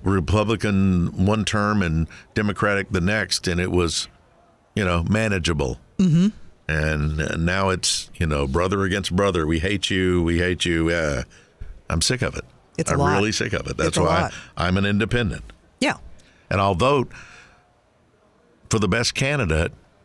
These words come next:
Speaker 1: that I feel can, you know, do what's best for the country. Not necessarily just best for me, but for the country.
Speaker 2: Is that the definition of a patriot?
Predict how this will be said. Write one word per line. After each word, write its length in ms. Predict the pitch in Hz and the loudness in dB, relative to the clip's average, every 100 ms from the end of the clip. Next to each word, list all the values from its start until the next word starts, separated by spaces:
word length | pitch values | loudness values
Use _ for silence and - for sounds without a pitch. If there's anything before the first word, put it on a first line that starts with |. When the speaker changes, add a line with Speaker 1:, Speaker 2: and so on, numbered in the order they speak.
| _ - | _ -4
Speaker 1:
that 120 | 98 | 0
I 140 | 101 98 | 2 0
feel 340 | - 120 113 | 0 2 2
can, 380 | 101 98 90 80 - - - | 2 2 2 0 -6 -12 -4
you 120 | 110 | 0
know, 280 | 87 98 120 - - _ _ _ _ _ _ _ _ _ - | 2 2 0 -6 -20 _ _ _ _ _ _ _ _ _ -2
do 160 | 113 98 | 2 2
what's 260 | 110 107 | 2 0
best 280 | - 110 110 | 0 0 0
for 100 | - | -2
the 80 | 101 | -2
country. 460 | 92 135 - 67 60 | -2 -4 -2 -4 0
Not 300 | 82 113 117 - - | 0 0 -2 -10 -4
necessarily 460 | 113 117 - 113 101 | -2 0 2 2 2
just 260 | 90 95 90 | 0 0 0
best 220 | 101 - | 0 0
for 140 | 87 | 0
me, 380 | 82 123 156 117 | 2 2 2 0
but 260 | 98 92 - | 0 -2 -2
for 160 | 117 | -2
the 100 | 110 | -2
country. 500 | - - 131 - - - _ _ _ _ _ _ _ _ _ _ _ - - | -2 -4 -4 -6 -8 -14 _ _ _ _ _ _ _ _ _ _ _ -14 -4
Speaker 2:
Is 180 | 170 139 | -2 -2
that 260 | 143 165 - | -2 -2 -2
the 60 | |
definition 540 | 165 170 - 165 - 180 | 0 0 0 0 2 0
of 100 | 151 | 0
a 60 | |
patriot? 540 | 143 147 135 175 196 | 0 0 0 0 0